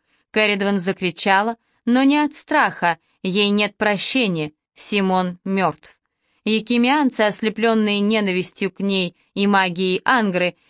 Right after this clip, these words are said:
не видели ничего, кроме сомерианской принцессы. Они даже не заметили, как зал наполнился корделианскими солдатами и как их пронзили мечами. Кэрридвен бросилась на первого корделианца,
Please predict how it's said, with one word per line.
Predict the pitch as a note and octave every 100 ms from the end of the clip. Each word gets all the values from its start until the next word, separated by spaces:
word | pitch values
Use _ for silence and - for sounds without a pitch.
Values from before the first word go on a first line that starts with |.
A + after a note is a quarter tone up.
| _
не | G#3+ A3+
видели | A3+ C#4 A#3+ C4+
ничего, | C4 B3 - A3+ C4
кроме | C4+ A#3+ A#3
сомерианской | A#3 A#3 G#3 F#3+ F3+ F3 - F#3
принцессы. | E3 F3+ F3+ - G#3+ F3 - - _ _ _ _
Они | G3 A3
даже | A3+ B3 A#3
не | B3 A#3+
заметили, | B3 B3+ C#4 A#3 G#3+
как | G#3 G3 F#3
зал | F#3 B3+ F#3 - _ _
наполнился | G#3+ G#3+ G#3+ C4+ C4 B3+ A#3 B3+
корделианскими | A#3+ A3 G3 G3 G3 G3 - G3 F#3
солдатами | - F3+ F3 E3 F3 F3 A3+ A3+ _ _ _
и | A3+
как | A3 C4+ C#4
их | - B3+ C4 -
пронзили | A#3 G#3+ F#3 E3 F#3 F3+
мечами. | F3+ F3+ - F#3 D#3 D3 - _ _ _ _
Кэрридвен | G3+ G3+ F#3+ F3+ F#3 F3+
бросилась | F3+ G#3+ - F3+ F3+ -
на | F3+
первого | G3 G3+ F#3+ F3+ F3
корделианца, | F3+ F3 F3+ F#3+ A3 F3 - E3+